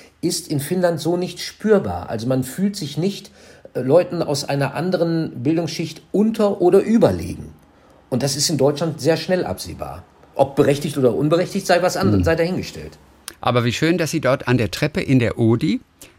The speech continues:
Speaker 2: dass Sie auch an die Analphabeten zum Beispiel denken, auch wenn es kaum welche
Speaker 1: Ja.
Speaker 2: gibt dort in Finnland. Für Analphabeten, für Regenbogenfamilien, für Fakire. <laughs> Ist auch lustig.
Speaker 1: Für Fa-
Speaker 2: Gibt's Fakire? Gibt's Fakire in Finnland? Ist das am Ende doch noch ein finnischer Volkssport?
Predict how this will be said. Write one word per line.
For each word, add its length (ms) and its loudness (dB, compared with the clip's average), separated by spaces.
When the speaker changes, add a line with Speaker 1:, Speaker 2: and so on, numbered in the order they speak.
Speaker 2:
dass 160 -4
Sie 160 -8
auch 280 0
an 120 2
die 180 -4
Analphabeten 720 0
zum 160 -2
Beispiel 340 -2
denken, 420 -2
auch 160 -2
wenn 100 4
es 120 -2
kaum 260 4
welche 180 0
Speaker 1:
Ja. 220 4
Speaker 2:
gibt 100 -6
dort 240 4
in 120 2
Finnland. 600 -2
Für 280 -2
Analphabeten, 880 -2
für 160 -4
Regenbogenfamilien, 920 2
für 160 -4
Fakire. 680 -2
<laughs> 720 -2
Ist 80 -2
auch 80 4
lustig. 320 0
Speaker 1:
Für 100 4
Fa- 100 2
Speaker 2:
Gibt's 120 0
Fakire? 520 0
Gibt's 200 -4
Fakire 460 -2
in 120 -2
Finnland? 420 -2
Ist 140 -6
das 140 -4
am 160 -4
Ende 220 0
doch 160 0
noch 160 0
ein 120 0
finnischer 460 -2
Volkssport? 720 -2